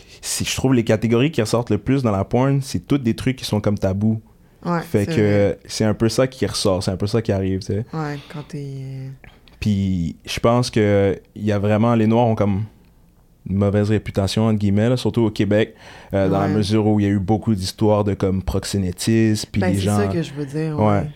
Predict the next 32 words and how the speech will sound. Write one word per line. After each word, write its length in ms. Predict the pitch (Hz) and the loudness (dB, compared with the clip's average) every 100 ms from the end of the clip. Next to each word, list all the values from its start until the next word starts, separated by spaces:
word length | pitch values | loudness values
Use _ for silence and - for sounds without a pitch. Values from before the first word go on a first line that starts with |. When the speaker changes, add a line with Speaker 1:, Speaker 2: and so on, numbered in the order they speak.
| - | -12
Speaker 1:
Puis 100 | - 101 | -4 0
les 120 | 98 | 2
gens, 340 | 107 107 104 | 2 4 4
euh, 340 | 101 95 95 87 | 2 2 0 -2
associent 440 | - 101 101 - 98 | -2 -2 -2 -4 -2
ça 520 | 113 107 104 101 98 | 0 2 2 2 0
aux 100 | 101 | 0
gangs 260 | 98 104 101 | 0 0 0
de 140 | 104 | 0
rue, 640 | 107 143 143 143 139 139 127 | 2 2 4 4 4 2 2
fait 80 | |
que 60 | 113 | 0
là, 60 | 117 | 0
c'est 120 | 117 | 2
Speaker 2:
Exact. 120 | 107 | 2
Speaker 1:
rendu 160 | 107 110 | 2 0
tous 120 | 117 | 0
les 120 | 113 | 2
Noirs, 400 | 107 110 113 110 | 4 4 2 2
euh, 220 | 104 104 104 | 2 2 2
sont 140 | 107 | 0
en 120 | 101 | 0
gang 180 | 104 107 | 2 2
de 120 | 107 | 2
rue, 240 | 101 120 117 | 2 2 2
quoi 100 | 107 | 0
que 80 | |
ce 60 | 104 | 0
soit. 340 | - 117 123 - - - - - - - | 0 2 2 -2 -14 -20 -20 -20 -20 -4
Mais 100 | 107 | 0
tu 80 | 104 | 2
sais, 360 | 117 107 101 | 2 2 2